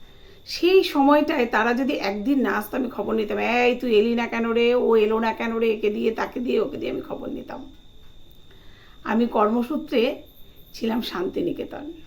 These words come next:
আমি একটা স্কুলে টিউশন পড়াতাম। সেখানে অনেকগুলো বাচ্চা আমার কাছে পড়তে আসতো। প্রত্যেকটা বাচ্চাই আমাকে এত, ওরা মা-, আমার প্রতি ওদের শ্রদ্ধা ছিল সেটা বলার কথা না, আর আমি ওদেরকে এত ভালোবাসতাম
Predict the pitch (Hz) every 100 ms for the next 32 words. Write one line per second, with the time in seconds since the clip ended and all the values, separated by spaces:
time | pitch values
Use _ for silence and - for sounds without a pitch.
0 | - 233 269 269 - - 277 277 330 -
1 | - - - - - 226 202 - - -
2 | - - - - - - - - - -
3 | - - - 349 381 381 302 359 392 427
4 | 403 359 285 196 - - - - - -
5 | - - - - - - - - - -
6 | - - - - - - - - - -
7 | - - - 277 302 254 226 - 311 302
8 | 285 - - 277 - 370 359 320 285 277
9 | 262 240 - - - 254 247 294 294 302
10 | 277 277 262 - 247 254 - 349 - 262
11 | 247 - 254 214 - - - - - -
12 | - - 233 277 311 330 - - - 277
13 | 247 269 277 240 - -